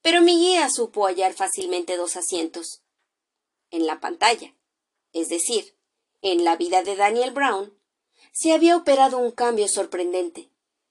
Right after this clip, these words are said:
debido a no sé qué misteriosas circunstancias. Una casa campesina destartalada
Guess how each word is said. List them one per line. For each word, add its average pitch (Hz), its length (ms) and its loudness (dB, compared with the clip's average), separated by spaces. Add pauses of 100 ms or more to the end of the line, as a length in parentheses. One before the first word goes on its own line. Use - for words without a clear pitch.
(140)
debido 190 500 0
a 170 220 4
no 180 300 2
sé 214 440 2
qué 196 180 -2
misteriosas 175 680 -2
circunstancias. 202 1120 -6 (1040)
Una 196 280 -2
casa 202 320 -2
campesina 226 680 -6
destartalada 208 920 -6